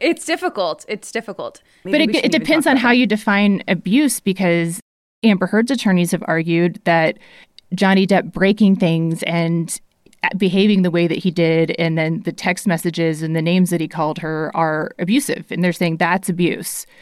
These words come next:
Speaker 1: There isn't a definition for abuse here. And that's, I think, what both sides are keying in on
Speaker 2: Yeah.
Speaker 1: as they're arguing this.
Speaker 2: Yeah.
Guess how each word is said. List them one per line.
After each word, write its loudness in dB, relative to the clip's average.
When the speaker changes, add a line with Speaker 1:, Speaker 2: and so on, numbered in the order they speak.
Speaker 1:
There 2
isn't 2
a 0
definition -2
for -2
abuse -2
here. -4
And 0
that's, -2
I 0
think, -2
what -2
both -2
sides -4
are -2
keying -2
in -4
on -4
Speaker 2:
Yeah. 2
Speaker 1:
as -8
they're -6
arguing -4
this. -4
Speaker 2:
Yeah. -4